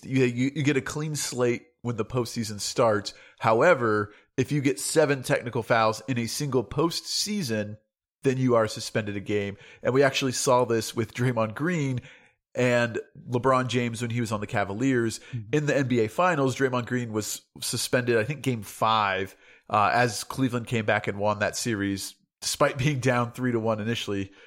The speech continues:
Speaker 1: Uh, so it, it does make a big difference in the playoffs. I think technical fouls in the playoffs are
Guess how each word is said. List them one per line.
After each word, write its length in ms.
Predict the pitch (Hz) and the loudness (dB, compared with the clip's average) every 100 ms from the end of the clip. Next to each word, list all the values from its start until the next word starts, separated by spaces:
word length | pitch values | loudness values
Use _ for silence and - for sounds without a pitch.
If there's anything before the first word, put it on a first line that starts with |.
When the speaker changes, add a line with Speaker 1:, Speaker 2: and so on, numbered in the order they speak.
| - - | -20 -8
Speaker 1:
Uh, 160 | - 104 | 0 2
so 200 | 101 127 | 4 2
it, 140 | 117 - | 2 0
it 340 | 135 - _ | -2 -4 _
does 520 | - 156 175 165 139 113 | 2 4 6 4 2 0
make 180 | 123 120 | -2 -2
a 40 | |
big 360 | 104 135 135 117 | -2 2 2 2
difference 320 | 117 110 101 | -2 -2 -6
in 60 | 101 | -8
the 80 | |
playoffs. 400 | 95 107 101 98 110 | -2 2 4 2 0
I 60 | |
think 180 | 110 127 | -2 -2
technical 280 | 131 113 113 | -2 -2 0
fouls 220 | 120 110 | 2 0
in 40 | |
the 60 | 104 - | -2 -2
playoffs 280 | 117 101 101 | 0 0 -2
are 200 | 90 | -6